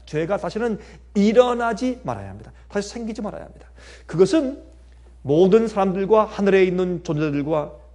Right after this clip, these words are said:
또한 우주의 천사들이 보고서 알고 경험하는 수밖에 없는 것입니다. 그런 일이 생겼을 때 주님께서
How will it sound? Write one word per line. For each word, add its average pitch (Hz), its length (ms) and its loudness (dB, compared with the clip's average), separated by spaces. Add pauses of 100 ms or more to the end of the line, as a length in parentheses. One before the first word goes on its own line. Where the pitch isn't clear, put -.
또한 147 220 -6
우주의 143 420 -4
천사들이 139 500 -6
보고서 131 420 -6
알고 120 480 -6
경험하는 196 640 -8
수밖에 202 580 -10
없는 165 460 -6
것입니다. - 440 -16 (720)
그런 180 260 2
일이 208 120 2
생겼을 262 680 -4
때 113 340 -8
주님께서 120 500 -8